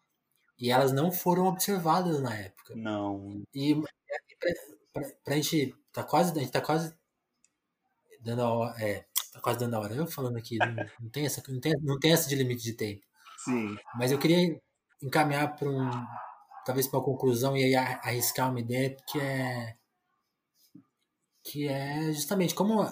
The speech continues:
Speaker 1: ela trata com, com tanta naturalidade essas três questões, que na época não foram observadas como questões, né? Isso, isso é uma coisa da época.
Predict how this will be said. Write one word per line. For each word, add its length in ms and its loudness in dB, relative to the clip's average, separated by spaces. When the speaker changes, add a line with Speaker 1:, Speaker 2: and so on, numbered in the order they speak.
Speaker 1:
ela 200 0
trata 320 0
com, 280 -4
com 180 -8
tanta 260 -4
naturalidade 800 -2
essas 200 -6
três 300 -4
questões, 720 -8
que 200 -10
na 180 2
época 300 2
não 160 0
foram 340 0
observadas 720 -4
como 240 -10
questões, 580 -6
né? 220 -12
Isso, 220 -2
isso 160 -4
é 40 -4
uma 80 -6
coisa 180 -2
da 160 -4
época. 480 -4